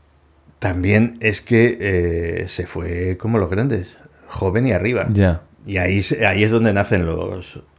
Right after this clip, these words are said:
Speaker 1: ahí es donde
Speaker 2: Mm.
Speaker 1: nacen los mitos. O sea, un Elvis, una Marilyn, un Kurt Cobain.
Speaker 2: Sí. Joven arriba y de sopetón.
Speaker 1: Efectivamente.
Speaker 2: De un día para otro.
Speaker 1: Entonces, eh, eso al mito,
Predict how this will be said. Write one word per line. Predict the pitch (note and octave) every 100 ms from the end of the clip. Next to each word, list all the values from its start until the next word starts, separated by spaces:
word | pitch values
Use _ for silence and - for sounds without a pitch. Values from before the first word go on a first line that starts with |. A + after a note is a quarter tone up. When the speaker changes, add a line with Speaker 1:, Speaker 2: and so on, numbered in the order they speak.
| - - A1
Speaker 1:
ahí | E2 F2+
es | F#2
donde | G2 G2+ G2+
Speaker 2:
Mm. |
Speaker 1:
nacen | G2 F#2+ F#2+
los | E2+
mitos. | G#2 A#2 F#2 F#2 - _ _ _ _ _ _ _ _
O |
sea, | _ - F2 F2 E2 E2 F2 - - - -
un | F2
Elvis, | G2 A#2 F2+ -
una | E2+
Marilyn, | F2+ A2 B2 B2+ C#3 D3 - -
un | G#2+ F#2+
Kurt | G2 -
Cobain. | E2+ A#2+ G#2+ F#2 - _ _ -
Speaker 2:
Sí. | - - -
Joven | - A#2+ A#2+ A#2
arriba | A#2 B2 C3 C3+ D3+
y |
de | B2+
sopetón. | G#2 G2+ F#2+ F2 G2+ F2 F2
Speaker 1:
Efectivamente. | A#2+ - F2+ - D#2+ F#2+
Speaker 2:
De | G2+
un |
día | G#2 G#2
para | F#2+ F#2+
otro. | F#2 - F#2 - _ _ -
Speaker 1:
Entonces, | F#2+ F2+ F2+ - A2 A2 C3+ -
eh, | G2+ F#2 F2 E2+ E2+ F2+ F2 - -
eso | - F2 - G#2+ - - _ _ - -
al | G2+ G2+
mito, | B2+ C3+ B2 A2+